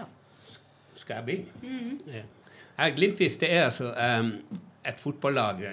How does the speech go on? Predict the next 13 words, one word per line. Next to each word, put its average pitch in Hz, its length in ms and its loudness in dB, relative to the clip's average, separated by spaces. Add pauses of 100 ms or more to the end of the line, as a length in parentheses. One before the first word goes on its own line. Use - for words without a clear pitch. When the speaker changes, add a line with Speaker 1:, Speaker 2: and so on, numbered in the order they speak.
(120)
Speaker 2:
gatefotballag, 117 960 -2
og, 98 240 -10
og 104 40 -12
gatefotball, 127 720 -6
det 98 140 -6
er, 104 480 0 (1200)
det 120 140 -2
er 107 800 2 (340)
vel 127 160 -2
for 120 160 -10
folk 196 280 0
som 113 180 -4
sl-, - 240 -10